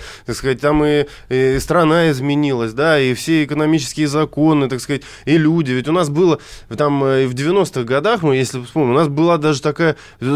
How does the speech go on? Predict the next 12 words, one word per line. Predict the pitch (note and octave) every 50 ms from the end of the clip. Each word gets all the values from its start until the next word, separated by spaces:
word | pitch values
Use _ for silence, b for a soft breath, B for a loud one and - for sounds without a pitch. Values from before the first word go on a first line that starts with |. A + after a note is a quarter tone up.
| C3+
такого | A#2 E3 D#3+ F3 G3 F#3
вообще | F#3+ F#3 - - F#3+
в | D3 D3
мире | G3 A3 G3+ E3
нигде | C3+ C3+ B2 B2 B2 C#3
не | D#3 G#3
было, | A#3 G3+ E3+ C3+
была | B2 C3 D#3
такая | D3+ C#3+ C3+ D3 C3+
категория | B2+ B2 - C3 D3+ G#3 A3 E3+
«красные | - B2 B2 D#3 F#3 - E3 D#3 D3
директора». | C#3 C3 C#3+ C#3+ C#3+ - - D#3+ D#3+ D3+ C#3 G2+ E2+